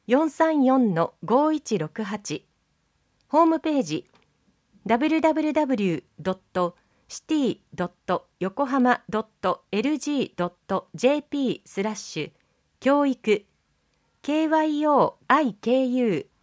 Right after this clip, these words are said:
スラッシュライブラリー、エルアイビーアールエーアールワイスラッシュ 地域、シーエイチアイアイケーアイスラッシュ 神奈川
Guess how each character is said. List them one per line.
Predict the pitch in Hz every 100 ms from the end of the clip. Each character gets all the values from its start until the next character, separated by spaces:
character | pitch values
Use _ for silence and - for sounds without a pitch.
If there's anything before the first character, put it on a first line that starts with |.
| _ _
ス | - 233
ラ |
ッ | 254
シ | - - 160
ュ | - _ _ _ _
ラ | 180 262
イ | 330
ブ | 254
ラ | 240 208
リ | 165 156 139 123 _ _ _ _ _
ー、 | 196
エ |
ル | 226 311
ア | 311
イ | 311 285
ビ | 294 269 175 - -
ー |
ア | 240 285
ー |
ル | 285
エ | 285 277 220 - -
ー |
ア | 226
ー | 254 262
ル |
ワ | 254 247
イ | 185 - _ _ _
ス | -
ラ | 247
ッ | 269
シ | - -
ュ | 156 151 _ _ _ -
地 | 311 320
域、 | - - 151 - _ _ _ _
シ | - 294 311 311
ー | 311
エ |
イ |
チ | - 285 -
ア | 254
イ | 277 262
ア | 269
イ | 226
ケ | - 214 247 247
ー | 240
ア |
イ | 208 - _ _ _ _
ス | - 247
ラ | 254
ッ |
シ | 240 - 147
ュ | 151 _ _ _
神 | - 233
奈 | 277 285 233
川 | 160 156